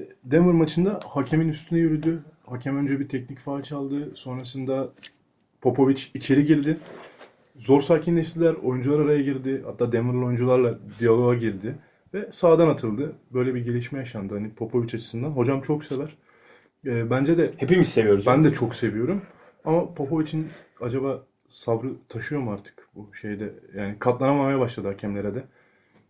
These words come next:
Speaker 1: Ee, "Sen berbat bir hakemsin." diyerek girmiş içeri. Tam olarak çevirisi bu. Ee, daha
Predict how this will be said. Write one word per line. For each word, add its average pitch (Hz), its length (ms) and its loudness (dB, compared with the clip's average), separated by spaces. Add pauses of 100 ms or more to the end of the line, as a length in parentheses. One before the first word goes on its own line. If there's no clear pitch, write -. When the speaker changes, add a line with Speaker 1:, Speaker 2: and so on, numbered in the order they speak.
Speaker 1:
Ee, 117 160 0
"Sen 135 280 2
berbat 131 360 4
bir 131 60 4
hakemsin." 110 400 -4
diyerek 104 260 -6
girmiş 101 240 -6
içeri. 101 260 -12
Tam 104 180 -4
olarak 104 260 -6
çevirisi 104 480 -8
bu. 131 160 -4 (840)
Ee, 107 40 -8 (220)
daha 104 280 -4